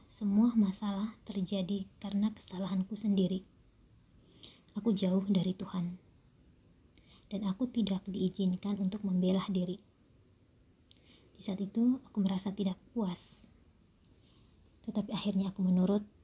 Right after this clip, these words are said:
dan mulai menata ulang hidupku. Yang kuingat beliau berkata, "Kamu itu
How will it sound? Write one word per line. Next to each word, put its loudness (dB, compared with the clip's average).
dan 0
mulai 6
menata 4
ulang 2
hidupku. -4
Yang 2
kuingat 6
beliau 4
berkata, -4
"Kamu 8
itu 2